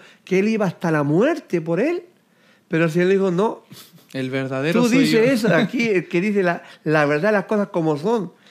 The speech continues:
Speaker 1: que tú no te conoces ni a ti mismo, de
Speaker 2: Ujú.
Speaker 1: lo que eres capaz de negarme, hasta maldecir,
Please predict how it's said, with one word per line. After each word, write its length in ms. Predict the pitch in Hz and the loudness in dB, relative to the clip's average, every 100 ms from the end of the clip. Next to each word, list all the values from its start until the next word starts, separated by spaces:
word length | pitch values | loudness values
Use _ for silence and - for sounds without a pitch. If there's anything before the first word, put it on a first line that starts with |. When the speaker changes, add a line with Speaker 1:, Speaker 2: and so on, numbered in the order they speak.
| _ | _
Speaker 1:
que 140 | - 139 | -8 -4
tú 120 | 196 | -2
no 140 | 190 | -2
te 100 | 170 | -2
conoces 380 | 151 170 180 185 | -2 -2 -2 -2
ni 140 | 160 | 0
a 80 | 160 | -2
ti 120 | 156 | -2
mismo, 520 | 147 240 208 156 180 - _ _ | -2 -2 -2 -4 -8 -12 _ _
de 140 | 139 139 | -14 -4
Speaker 2:
Ujú. 140 | 147 | 0
Speaker 1:
lo 160 | 147 139 | 0 0
que 180 | 160 202 | 0 2
eres 180 | 196 180 | 0 -2
capaz 420 | 151 196 214 - - - - | -4 0 -2 -4 -18 -20 -4
de 140 | 151 143 | -2 0
negarme, 800 | 139 120 131 220 233 131 107 - _ _ - | 0 0 0 2 0 -4 -6 -12 _ _ -10
hasta 300 | 135 143 143 | -8 -4 -2
maldecir, 760 | 139 127 123 - 254 214 - | -2 -2 -4 -2 -2 -2 -6